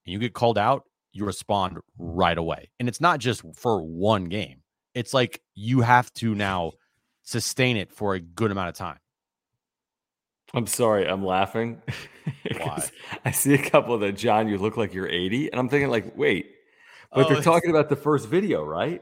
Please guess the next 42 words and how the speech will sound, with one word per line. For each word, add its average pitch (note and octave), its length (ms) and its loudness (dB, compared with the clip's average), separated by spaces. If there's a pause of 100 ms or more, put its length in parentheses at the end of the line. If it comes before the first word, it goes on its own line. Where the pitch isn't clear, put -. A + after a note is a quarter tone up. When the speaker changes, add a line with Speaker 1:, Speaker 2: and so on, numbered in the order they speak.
Speaker 2:
<laughs> G2 100 -20
Did C#3+ 140 8
I - 40 -2
Speaker 1:
First C#3+ 240 0
Speaker 2:
look A2+ 60 -2
Speaker 1:
video, B2+ 200 -2
Speaker 2:
like, G#2+ 60 -4
Speaker 1:
you A2 80 -4
were A#2 80 2
in, C3+ 60 2
Speaker 2:
I A#2 40 0
Speaker 1:
like, A2 60 -2
a G2 40 0
Speaker 2:
did G#2 100 -2
Speaker 1:
purple C3 220 2
Speaker 2:
kinda A#2 80 0
Speaker 1:
collared A2+ 340 -2
shirt, A2+ 220 -6
and G2 80 -14
you're G#2 100 -12
like, G#2 200 -6 (280)
"Hello, F4 260 0
everybody. D#3+ 600 -4 (160)
My C4+ 120 -10
name A#3 200 -4
is D3 100 -12
John B2 280 -8
Schaefer. - 520 -14 (200)
Welcome C4+ 320 -4
to D#3 60 -6
the E3+ 80 -6
wrap-up G3+ 400 -4
show B2 160 -10
on A#2+ 80 -10
Extra B2+ 220 -14
thirteen C3+ 380 -12
sixty." D#3+ 440 -12 (320)
Speaker 2:
Oh, A#2 180 -2
Speaker 1:
How G#2+ 300 2
dare E2+ 200 4
you. G2+ 140 0
Speaker 2:
man. F2 120 -6